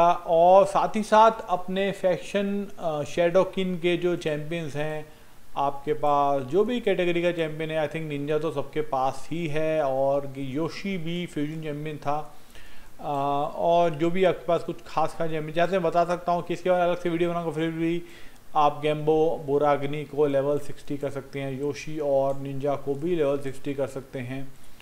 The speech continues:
दोनों, दोनों काफ़ी कमाल के चैंपियन हैं। साथ साथ Lady Kim और रायो को भी level sixty कर सकते हैं। बहुत ही कमाल के चैंपियन आपको Faction Wars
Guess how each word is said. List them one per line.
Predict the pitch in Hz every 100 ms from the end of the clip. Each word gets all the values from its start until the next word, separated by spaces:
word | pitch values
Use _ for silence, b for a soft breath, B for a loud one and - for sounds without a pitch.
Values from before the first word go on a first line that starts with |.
| B B B -
दोनों, | 147 156 151
दोनों | 151
काफ़ी | 147 127 143
कमाल | 143 135 139 143
के | 139
चैंपियन | 139 135
हैं। | 139
साथ | 147 160 -
साथ | 160 156 - - - 156
Lady | 143 151
Kim | 156 160 165 170 147
और | 135 135
रायो | 123 120 147 147 147
को | 143 131
भी | 143 180 151
level | 139 143
sixty | 139 - 151
कर | 143
सकते | 143 127 151
हैं। | 135 127
बहुत | 175 175 165 185 180
ही | 170
कमाल | 160 151 151 147
के | 147
चैंपियन | 143 143
आपको | 147 151
Faction | 151 151 - 180
Wars | 175 170